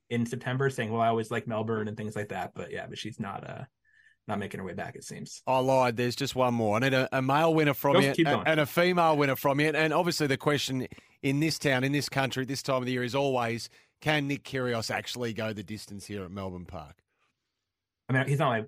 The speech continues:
Speaker 1: winner pick to win the singles for sure, especially just because of his lead up. I mean, he pulled out of his two events, and so we haven't seen him play. He's scheduled to play this practice match that they're selling tickets for,
Speaker 2: Yep.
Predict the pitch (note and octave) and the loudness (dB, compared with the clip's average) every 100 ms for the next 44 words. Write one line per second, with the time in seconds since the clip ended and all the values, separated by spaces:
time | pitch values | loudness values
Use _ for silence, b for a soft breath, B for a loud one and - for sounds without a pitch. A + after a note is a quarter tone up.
0 | - B2 A2+ - B2+ - G#2 G#2 F#2+ G#2+ | -4 -2 -2 -2 -8 -6 -4 -4 -4 -8
1 | F#2+ E2 - A#2+ A#2 G#2+ G3+ G3+ D3 B2+ | -8 -10 -8 -4 -2 0 0 2 0 0
2 | B2+ A#2 G#2 G#2 A#2 D#3 - A2 G#2+ B2 | -2 -2 -2 -2 -4 -4 -6 -8 -4 -4
3 | - A#2 A2+ G#2+ G2 - A2 - G#2+ G2 | -4 -2 0 0 -2 -10 -14 -8 -8 -4
4 | G#2 - - A2 G#2 A2+ A2 G#2+ G2+ A#2+ | -6 -6 -14 -10 -10 -4 -4 -4 -4 -6
5 | G#2 G2+ - G#2 F#2+ B2 - A#2+ A2+ G#2+ | -6 -8 -6 -4 -4 -6 -2 0 0 -2
6 | G#2+ G2+ G2+ - G#2 - C3+ C#3+ C#3 - | -4 -4 -6 -8 -10 -6 -4 0 -2 -2
7 | B2 A#2 A#2+ A2+ - D3 C#3+ D#3+ F3 - | -4 -2 0 -2 -2 -6 -4 -6 -6 -10
8 | B F#2+ | B -14